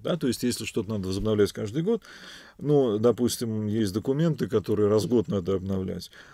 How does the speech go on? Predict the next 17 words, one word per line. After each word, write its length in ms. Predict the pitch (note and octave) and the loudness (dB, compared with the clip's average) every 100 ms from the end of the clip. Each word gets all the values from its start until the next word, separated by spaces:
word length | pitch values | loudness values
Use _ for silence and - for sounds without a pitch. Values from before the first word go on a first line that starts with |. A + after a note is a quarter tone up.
| - | -12
э, 160 | - G2+ | -6 -2
то 160 | D3 F3 | 2 4
понятно, 540 | C#3+ A#2+ D3 D3 A#2 | 4 2 2 0 -2
что 200 | G#2 - | -2 0
эта 140 | A2 A2 | 0 0
справка, 480 | - C#3+ C#3+ - A2 | 2 2 2 0 -2
она 140 | G#2+ | -2
действует 480 | G2+ G#2+ - G2 - | 0 0 0 -8 -8
только 300 | F#2+ E2 G2 | -10 -6 -6
один 200 | F2+ F#2+ | -4 -4
год. 220 | F2+ F#2 | -4 -4
А 60 | F#2 | -2
если 280 | B2+ - | -2 -2
у 80 | G#2+ | -4
нас 280 | G#2 F#2 - | -2 -4 -4
есть 460 | F#2+ F2 - F#2+ F#2 | -4 -6 -8 -10 -10
документ 460 | F2 - G2+ F2 | -10 -6 -6 -6